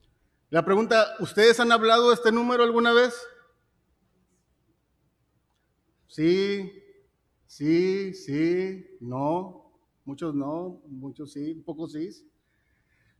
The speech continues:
Hermanos, gracias a Dios por los que han hablado y gracias a Dios por los que no han hablado, ¿sí?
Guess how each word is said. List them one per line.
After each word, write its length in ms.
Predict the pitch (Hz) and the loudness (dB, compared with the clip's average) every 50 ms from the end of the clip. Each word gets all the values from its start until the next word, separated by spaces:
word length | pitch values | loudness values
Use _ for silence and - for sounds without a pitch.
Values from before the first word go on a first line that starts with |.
| _ _ _ _ _ _ _ _ _ _ | _ _ _ _ _ _ _ _ _ _
Hermanos, 460 | - 165 185 214 220 220 226 214 196 | -2 -2 2 2 2 2 2 2 0
gracias 340 | 196 220 233 208 269 240 202 | 0 0 -2 -2 -2 0 0
a 80 | 226 214 | 0 2
Dios 480 | 220 226 233 247 247 240 233 - - - - - - - - _ _ _ _ _ | 4 4 4 6 4 2 0 -4 -16 -18 -20 -20 -20 -20 -20 _ _ _ _ _
por 180 | _ 196 196 180 | _ -2 -2 0
los 200 | 185 190 180 190 | 0 -2 -2 0
que 80 | - 214 | 0 0
han 100 | 226 240 | 2 2
hablado 540 | 240 226 226 233 240 240 240 240 240 240 | 0 2 4 4 4 6 6 6 6 6
y 40 | 202 | 4
gracias 260 | 190 185 208 208 175 | 4 2 2 0 0
a 40 | 202 | 0
Dios 220 | 196 202 220 208 - | 2 2 0 0 -2
por 160 | - 214 180 | -6 -4 -2
los 160 | 185 170 - | -2 -2 0
que 80 | - 165 | 2 4
no 100 | 160 170 | 6 6
han 120 | 175 175 | 6 6
hablado, 460 | 170 160 147 135 123 107 107 104 - _ _ _ _ _ | 4 4 2 -2 -4 -6 -12 -16 -20 _ _ _ _ _
¿sí? 160 | 117 - 160 | -10 -6 -4